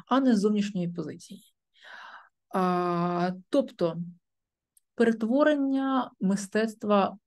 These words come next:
продовження перетворення мистецтва в радикалізованій формі, а, із продукування творів мистецтва на, а,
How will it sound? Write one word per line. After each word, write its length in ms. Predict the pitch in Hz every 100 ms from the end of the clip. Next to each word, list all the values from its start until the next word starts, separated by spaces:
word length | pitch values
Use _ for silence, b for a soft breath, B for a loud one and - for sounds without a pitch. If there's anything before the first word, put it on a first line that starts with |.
| _ _ - _ -
продовження 840 | 220 202 175 220 208 175 170 156
перетворення 760 | - 170 180 - 175 156 147 156
мистецтва 760 | 170 - 277 381 - 262 262 262 B B B B _ -
в 320 | 165 220 214
радикалізованій 960 | 190 196 208 208 202 190 226 175 160 165
формі, 680 | - 285 330 311 277 262 - _
а, 340 | 190 185 180 175 -
із 340 | 233 233 202 -
продукування 840 | - 190 170 175 180 233 370 381
творів 360 | 349 - 294 269
мистецтва 640 | 254 - 247 240 - 190
на, 360 | 175 208 269 262 B B B _ -
а, 480 | 175 175 180 185